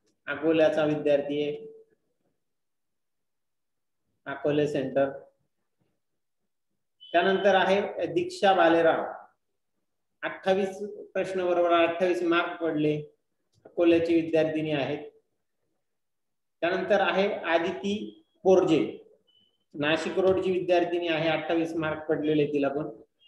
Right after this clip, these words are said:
अशी काही नावं आहेत. तुम्ही पण पुढच्या वेळेस चांगले मार्क पाडाल अशी अपेक्षा.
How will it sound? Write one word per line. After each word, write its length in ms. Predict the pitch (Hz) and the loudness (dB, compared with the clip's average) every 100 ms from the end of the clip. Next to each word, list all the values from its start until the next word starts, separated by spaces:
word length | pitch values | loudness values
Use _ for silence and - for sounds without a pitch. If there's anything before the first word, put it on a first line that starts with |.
| _ | _
अशी 200 | 135 170 | -8 -4
काही 160 | 165 156 | -2 0
नावं 300 | 147 147 156 | 0 2 2
आहेत. 260 | 143 139 - - _ _ - | 2 -2 -6 -14 _ _ -2
तुम्ही 180 | 180 214 | 2 4
पण 240 | 220 214 | 4 2
पुढच्या 460 | 208 196 196 208 190 | 4 2 4 4 6
वेळेस 600 | 185 185 196 190 - _ _ | 6 4 2 -2 -8 _ _
चांगले 320 | 165 165 175 180 | -6 -4 -2 -2
मार्क 300 | 170 165 165 | 0 -2 -4
पाडाल 520 | - 147 170 180 190 - - | -6 -4 -2 -4 -6 -12 -14
अशी 180 | - 165 | -6 -4
अपेक्षा. 500 | 139 160 147 - | -2 -4 -6 -6